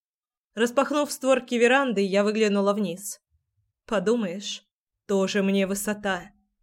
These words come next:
Скинула сперва чемоданчик, а затем связала на скорую руку парочку простынок.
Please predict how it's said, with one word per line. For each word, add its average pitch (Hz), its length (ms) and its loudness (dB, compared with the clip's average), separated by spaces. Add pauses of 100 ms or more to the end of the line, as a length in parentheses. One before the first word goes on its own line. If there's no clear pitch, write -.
(520)
Скинула 240 500 0
сперва 196 380 0
чемоданчик, 240 1160 -2 (140)
а 233 120 -4
затем 294 320 0
связала 269 500 2
на 208 100 0
скорую 208 440 2
руку 220 280 0
парочку 202 460 -2
простынок. 185 800 -8